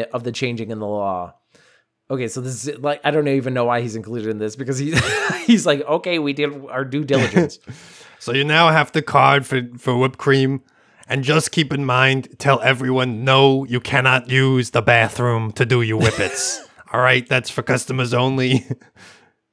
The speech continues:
Speaker 1: Yeah, this, uh, but it's also apparently not a part of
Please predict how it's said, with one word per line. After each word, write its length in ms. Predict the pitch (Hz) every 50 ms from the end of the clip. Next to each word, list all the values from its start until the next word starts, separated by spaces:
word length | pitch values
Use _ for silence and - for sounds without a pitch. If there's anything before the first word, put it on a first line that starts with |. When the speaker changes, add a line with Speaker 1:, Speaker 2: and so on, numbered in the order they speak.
| _ _ _ _ 151
Speaker 1:
Yeah, 260 | 156 156 147 143 143 143 - -
this, 280 | 160 147 175 160 143
uh, 200 | 185 180 170 175 170
but 200 | 135 139 226 240
it's 160 | 262 233 -
also 420 | 254 277 - 330 233 185 160 - - 147 - -
apparently 380 | 147 - 208 220 196 165 147
not 400 | 135 135 135 139 170 196 - -
a 60 | 147
part 200 | 131 156 156 147
of 160 | 147 135 123